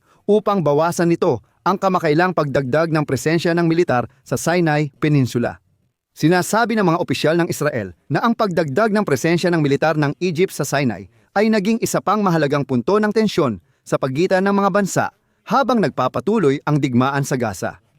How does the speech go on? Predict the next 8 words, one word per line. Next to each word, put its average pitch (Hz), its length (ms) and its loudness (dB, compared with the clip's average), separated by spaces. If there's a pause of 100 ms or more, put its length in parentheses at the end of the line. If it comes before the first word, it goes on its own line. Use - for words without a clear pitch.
(540)
At 202 160 -4
noong 262 360 0
kanilang 208 400 0
pagkikita 196 560 -2
sa 190 80 -2
Jerusalem 170 560 0
nitong 180 240 0
Lunes, 139 480 -2